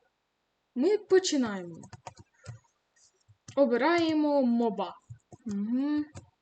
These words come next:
І цей су-, уже мені нравиться початок. Кількість. І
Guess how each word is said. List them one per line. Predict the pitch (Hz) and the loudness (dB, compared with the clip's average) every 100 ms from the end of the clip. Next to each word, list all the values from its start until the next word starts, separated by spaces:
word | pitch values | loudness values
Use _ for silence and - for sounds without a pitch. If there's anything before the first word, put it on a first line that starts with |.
| _ _ _ | _ _ _
І | 220 247 254 - _ - | -10 -6 -6 -8 _ -20
цей | - 262 | 0 0
су-, | 226 254 - _ _ _ _ _ _ _ _ _ _ _ _ _ _ _ _ - | 2 -4 -10 _ _ _ _ _ _ _ _ _ _ _ _ _ _ _ _ -4
уже | 240 233 262 | 0 4 4
мені | 226 208 208 | 2 -2 -4
нравиться | 208 202 196 190 - 190 | -4 -2 -2 -4 -8 -12
початок. | 196 - 196 208 214 285 - _ - _ _ - _ _ _ _ _ _ _ _ _ _ _ _ _ - | -12 -8 -8 -6 -6 -6 -10 _ -20 _ _ -20 _ _ _ _ _ _ _ _ _ _ _ _ _ 8
Кількість. | 339 302 208 170 - - - - - _ _ _ _ _ | 12 12 8 -6 -10 -14 -18 -20 -20 _ _ _ _ _
І | 208 214 240 254 269 269 277 285 | -8 -4 -2 0 0 -2 -2 -4